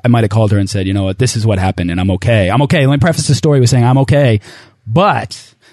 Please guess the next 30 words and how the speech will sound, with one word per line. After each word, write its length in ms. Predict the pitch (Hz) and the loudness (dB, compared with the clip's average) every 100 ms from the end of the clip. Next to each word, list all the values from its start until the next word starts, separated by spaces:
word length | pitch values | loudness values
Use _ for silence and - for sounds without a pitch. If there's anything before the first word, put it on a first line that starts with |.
| _ - | _ -12
um, 240 | 127 120 | -6 -4
whereas 280 | 135 143 135 | 0 2 2
with 100 | 135 | 2
my 100 | 123 | 2
family, 360 | 165 180 233 240 | 2 2 2 0
I 160 | - 160 | 0 0
didn't 340 | 170 180 170 | 2 2 4
want 220 | 139 156 147 | 2 2 2
them 220 | 120 113 | 2 2
to 300 | - 120 113 | 2 2 2
be 320 | 95 127 135 | 2 2 2
any 200 | 117 123 | 2 2
more 220 | 113 113 | 4 2
concerned. 460 | 113 110 - 254 165 | 0 -2 0 2 2
I 180 | 120 147 | 2 2
already 380 | 147 147 135 - | 2 2 2 -2
heard 420 | - 170 170 143 147 | -4 0 2 0 0
the 160 | 123 120 | -2 0
kind 200 | 135 123 | 2 2
of, 240 | 113 104 | 2 0
um, 380 | 110 107 101 95 - - - - - _ | 0 2 2 0 -4 -18 -20 -20 -20 _
uh, 80 | 143 - | -4 0
uh, 300 | 135 123 120 | 2 2 2
the 160 | 120 135 | 2 4
reasons 400 | 165 165 156 139 | 4 4 4 4
why 240 | 135 127 | 4 2
they 340 | 131 135 131 | 2 2 2
were 260 | 117 123 120 | 2 2 2
hesitant 600 | 107 143 143 135 123 - - | 2 2 2 2 0 -2 -12
to, 460 | - 131 120 113 | 0 2 4 4